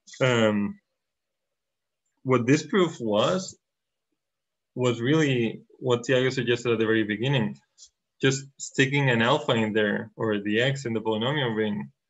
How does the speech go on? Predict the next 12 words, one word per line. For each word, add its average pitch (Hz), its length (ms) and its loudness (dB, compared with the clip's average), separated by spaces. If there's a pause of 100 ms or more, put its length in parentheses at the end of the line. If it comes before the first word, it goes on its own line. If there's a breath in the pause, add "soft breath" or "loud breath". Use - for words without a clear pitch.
(760)
ensuring 131 520 0
that 120 140 0
this 123 180 0
relation 120 400 0
is 107 180 -6
satisfied 139 520 0
by 110 140 0
quotienting 127 720 -4
by 107 360 0
the 113 80 -4
right 110 220 0
ideal, 110 600 -2